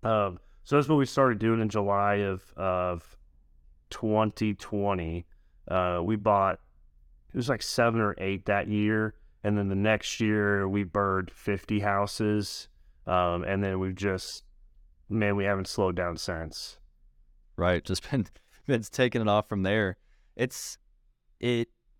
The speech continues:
Speaker 2: was definitely neat to see. I mean, obviously that's some crazy growth in a short amount of time, but it's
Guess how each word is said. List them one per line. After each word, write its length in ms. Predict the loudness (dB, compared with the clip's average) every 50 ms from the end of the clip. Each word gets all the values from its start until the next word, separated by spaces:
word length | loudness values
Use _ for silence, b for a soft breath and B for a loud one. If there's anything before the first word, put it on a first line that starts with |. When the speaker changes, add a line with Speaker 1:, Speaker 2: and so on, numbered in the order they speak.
| _
Speaker 2:
was 240 | -6 -2 0 0 2
definitely 880 | 4 2 2 2 2 0 0 2 2 2 2 2 2 2 2 0 -2 -4
neat 340 | -2 0 0 2 0 0 -2
to 100 | -6 -6
see. 400 | -4 -2 0 2 2 2 2 2
I 60 | 2
mean, 180 | 2 2 2 2
obviously 340 | 2 2 2 0 0 0 0
that's 240 | 0 0 0 -2
some 240 | -4 -4 -2 -2 -2
crazy 500 | -4 -6 -2 0 0 0 2 0 0 0
growth 360 | 0 0 0 0 0 0 -2
in 160 | -4 -4 -4 -4
a 80 | -6 -6
short 220 | -4 -2 -2 0
amount 160 | 0 0 0
of 80 | -2 -2
time, 340 | 0 0 2 2 2 2 0
but 80 | 0
it's 220 | 0 -2 -4 -8